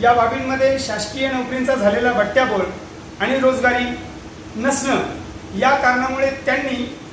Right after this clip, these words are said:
स्वतः लाकडी घाण्याचा, तेलाचा घाणा टाकणे हा त्यांचा मुख्य उद्देश होता. यातून आपल्याला रोजगार मिळावा आणि आपल्या ग्रामीण भागातील शेतकरी बांधवांना, शेतकरी राजा आयुष्यभर कष्ट करतो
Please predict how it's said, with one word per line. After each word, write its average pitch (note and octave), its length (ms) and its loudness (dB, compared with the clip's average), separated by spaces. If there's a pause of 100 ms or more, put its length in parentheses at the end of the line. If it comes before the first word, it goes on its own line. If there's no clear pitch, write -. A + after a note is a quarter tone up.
(120)
स्वतः C4 580 2
लाकडी B3 320 -2
घाण्याचा, B3 640 0 (600)
तेलाचा B3+ 400 0
घाणा G#3 300 -2
टाकणे A#3 440 -2 (140)
हा G#3 80 0
त्यांचा B3 300 -2
मुख्य B3 260 0
उद्देश F3+ 340 -2
होता. E3+ 420 -2 (600)
यातून D#4+ 580 2 (320)
आपल्याला C4+ 380 4
रोजगार B3+ 380 2
मिळावा G#3 480 2 (280)
आणि B3+ 160 -4
आपल्या C4 360 0
ग्रामीण B3 360 0
भागातील A#3+ 580 0 (280)
शेतकरी B3+ 460 0
बांधवांना, A#3 720 2
शेतकरी A#3+ 400 -6
राजा A#3+ 280 2
आयुष्यभर B3+ 680 2
कष्ट C4 300 0
करतो G#3 520 -4